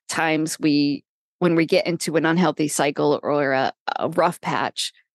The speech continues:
we just really magnify the things about our partners that kind of annoy us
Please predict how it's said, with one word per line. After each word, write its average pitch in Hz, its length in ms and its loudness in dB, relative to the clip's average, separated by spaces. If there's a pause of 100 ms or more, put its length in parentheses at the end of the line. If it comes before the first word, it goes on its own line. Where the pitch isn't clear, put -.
(140)
we 180 100 0
just - 300 -2
really 160 420 0 (380)
magnify 151 1000 2
the 147 340 2
things 165 240 2
about 151 220 2
our 147 80 2
partners 147 480 -2
that - 120 -4
kind 170 200 0
of 156 80 0
annoy 143 340 2
us 175 380 -2